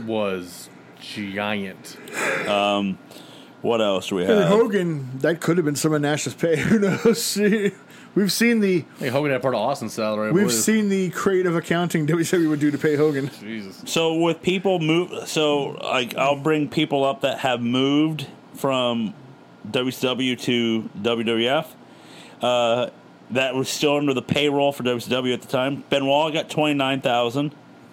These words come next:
Speaker 2: Jericho thirty thousand. Uh, Dean Malenko fifty-six thousand. Uh, Eddie Guerrero forty-two thousand.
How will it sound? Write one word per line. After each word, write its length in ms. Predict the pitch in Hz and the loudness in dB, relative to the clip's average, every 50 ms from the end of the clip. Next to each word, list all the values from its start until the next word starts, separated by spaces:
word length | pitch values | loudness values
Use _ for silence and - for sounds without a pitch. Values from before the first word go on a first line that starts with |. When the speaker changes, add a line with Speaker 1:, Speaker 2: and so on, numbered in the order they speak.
| - - - - - - - - - - - | -20 -20 -20 -20 -20 -20 -20 -20 -20 -20 -12
Speaker 2:
Jericho 520 | - - 143 147 156 156 151 - 165 156 143 | -2 0 2 2 2 0 0 0 0 0 -2
thirty 400 | - - 151 143 135 127 127 123 | -2 -2 0 0 2 0 0 0
thousand. 600 | - 123 117 117 117 117 120 123 131 131 143 139 - - - - - - - - - - - - - - - - - - - - - | 0 0 0 2 0 0 0 -2 -2 -2 -2 -4 -8 -14 -20 -20 -20 -20 -20 -20 -20 -20 -20 -20 -20 -20 -20 -20 -20 -20 -20 -10 -6
Uh, 320 | 104 104 101 98 98 95 | -4 -2 0 0 -2 -2
Dean 280 | 90 - 147 151 165 170 | -2 -2 -2 0 0 0
Malenko 800 | 165 160 151 147 143 143 147 151 131 - 156 147 143 143 135 127 - - - | 0 0 0 0 0 0 0 0 0 0 0 0 0 0 -2 -4 -10 -18 -6
fifty-six 760 | - 165 160 156 - 170 143 - - - 151 151 - - - | -4 -4 -4 -2 -4 -6 -4 -4 -4 -4 -4 -4 -4 -10 -8
thousand. 600 | - - 107 104 98 98 95 95 107 107 117 127 - - - - - - - - - - - - - - - - - - - - - - - - - - - - - | -4 -2 0 0 0 -2 -2 -4 -4 -2 -2 -4 -6 -10 -18 -20 -20 -20 -20 -20 -20 -20 -20 -20 -20 -20 -20 -20 -20 -20 -20 -20 -20 -20 -20 -20 -20 -20 -20 -18 -14
Uh, 420 | - 98 92 92 90 85 85 80 - - | -12 -10 -8 -8 -8 -8 -10 -10 -8 -4
Eddie 240 | - 135 147 160 147 | -4 -2 -2 -2 -2
Guerrero 480 | 120 135 135 139 143 147 151 151 151 143 | 0 0 0 0 0 0 0 0 -2 -2
forty-two 600 | - - 151 143 147 143 135 - - 156 135 123 | -2 0 0 2 2 0 -2 -2 -2 -2 -2 0
thousand. 600 | - 104 92 90 - - - - 87 87 - | -2 -2 -2 -2 -4 -6 -8 -8 -10 -10 -10